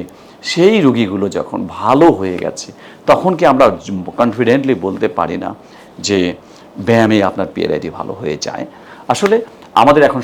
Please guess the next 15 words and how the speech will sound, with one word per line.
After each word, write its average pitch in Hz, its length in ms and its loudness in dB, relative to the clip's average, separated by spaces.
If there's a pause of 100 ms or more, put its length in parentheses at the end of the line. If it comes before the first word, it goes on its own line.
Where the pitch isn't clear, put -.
(120)
সময় 101 360 -2
এসেছে - 300 -8 (480)
একটা - 200 -4 (160)
ডেটা 92 280 0 (120)
সংগ্রহ 80 280 -4 (100)
করা, - 140 -6 (100)
যে 95 60 -12 (120)
কতজন 151 340 6 (100)
রোগী 135 160 4 (120)
দেখলাম, 156 300 2 (720)
কতজন 139 360 6 (100)
রোগীকে 139 360 2
এপিডুরাল 123 420 4
ইনজেকশন 139 340 2
দিলাম, 135 160 4